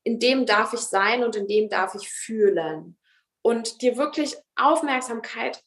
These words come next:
in den Körper schickst und ja, da wirklich in die Verkörperung des Gefühls zu gehen.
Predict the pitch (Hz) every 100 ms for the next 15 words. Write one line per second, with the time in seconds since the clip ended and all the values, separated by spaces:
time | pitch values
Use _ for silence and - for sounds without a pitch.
0 | _ - 302 302 269 247 - 269 285 233
1 | 220 - 226 262 - - - _ _ _
2 | _ 254 254 247 247 - _ _ _ _
3 | - 277 247 226 240 247 269 277 - 311
4 | 339 311 - 247 - 311 339 339 262 240
5 | 240 240 220 - 285 285 - - 208 175
6 | 170 160 -